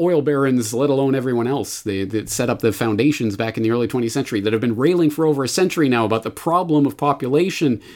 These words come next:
and been talking about ways, chemical and otherwise, to reduce this problem.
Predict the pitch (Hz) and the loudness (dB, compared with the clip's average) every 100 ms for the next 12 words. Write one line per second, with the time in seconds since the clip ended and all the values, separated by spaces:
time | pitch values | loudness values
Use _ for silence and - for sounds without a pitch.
0 | - 127 117 - 170 170 156 127 120 131 | -4 -2 -2 0 -2 0 0 2 0 2
1 | 160 165 120 - - - _ - 160 156 | 2 2 0 -6 -14 -20 _ -4 0 0
2 | 151 135 127 185 127 107 101 101 - 120 | 2 2 2 2 2 0 0 -2 -2 -4
3 | 113 110 156 147 - - - - 123 - | -2 0 0 -2 -10 -14 -18 -4 -4 -2
4 | 165 170 117 101 101 | 0 0 0 -2 -2